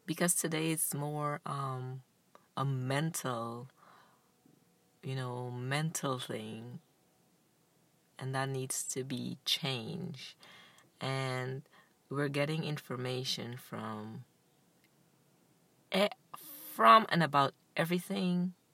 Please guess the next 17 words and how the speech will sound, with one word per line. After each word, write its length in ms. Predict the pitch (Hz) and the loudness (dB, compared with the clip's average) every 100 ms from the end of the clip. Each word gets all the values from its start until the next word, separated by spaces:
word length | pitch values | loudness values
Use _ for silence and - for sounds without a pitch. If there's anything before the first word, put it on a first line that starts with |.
| _ _ _ - | _ _ _ -6
and 120 | 147 - - | -6 -6 -6
anything. 720 | 151 147 143 - - 156 170 - _ _ _ _ _ _ _ _ _ _ _ _ _ _ - - - - _ - | -4 -4 -6 -10 -10 -10 -12 -14 _ _ _ _ _ _ _ _ _ _ _ _ _ _ -20 -20 -20 -20 _ -4
So, 680 | - - 208 202 190 190 - | 2 4 6 8 8 6 6
um, 400 | 165 160 160 160 - - - | 6 6 4 -2 -8 -20 -6
you 120 | 180 | 2
know, 120 | 190 185 | 4 4
we 160 | 180 | 4
are 180 | 180 160 - | 4 4 0
constantly 920 | - - 226 220 226 - 226 226 190 156 | -6 -2 4 4 4 -2 -2 -2 -4 -4
bombarded 720 | 139 151 165 151 151 170 165 147 | -2 2 2 2 2 2 0 -2
by 160 | 143 | -4
information, 800 | 135 139 123 131 131 135 135 131 | -4 -6 -6 -6 -6 -8 -8 -4
whether 140 | 151 165 | 0 0
it's 300 | 147 135 - - - - - _ _ _ - | -2 -6 -12 -14 -20 -20 -20 _ _ _ -12
via 640 | 139 170 160 143 131 120 - | -2 0 2 0 0 -2 -4
T 280 | - 202 190 | -2 0 2
V, 540 | 196 185 185 180 180 | 2 2 2 0 -2